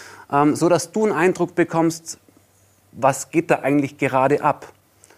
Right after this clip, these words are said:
Weil die Situation ist relativ prekär. Seit, ähm, dem März zweitausendzwanzig ist es nahezu ein Berufsverbot für eine gesamte Branche, die deutschlandweit eins Komma sieben Millionen Menschen inkludiert. Und das ist nicht wenig.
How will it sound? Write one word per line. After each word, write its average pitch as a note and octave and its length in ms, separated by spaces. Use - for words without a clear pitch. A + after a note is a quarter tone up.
Weil A#2+ 340
die C3+ 400
Situation E3 420
ist F3+ 160
relativ E3+ 380
prekär. F#3+ 420
Seit, D#3+ 340
ähm, C#3 340
dem C#3 180
März C#3+ 320
zweitausendzwanzig C#3+ 840
ist D3 140
es C3 100
nahezu C#3 380
ein C3 180
Berufsverbot F3+ 960
für D3 140
eine D3 160
gesamte C#3+ 420
Branche, D#3 460
die C3+ 100
deutschlandweit D3 840
eins D#3 360
Komma D3+ 280
sieben E3+ 420
Millionen D3+ 480
Menschen E3 400
inkludiert. B2+ 640
Und C3 120
das D3 160
ist D#3 260
nicht E3 380
wenig. C#3 480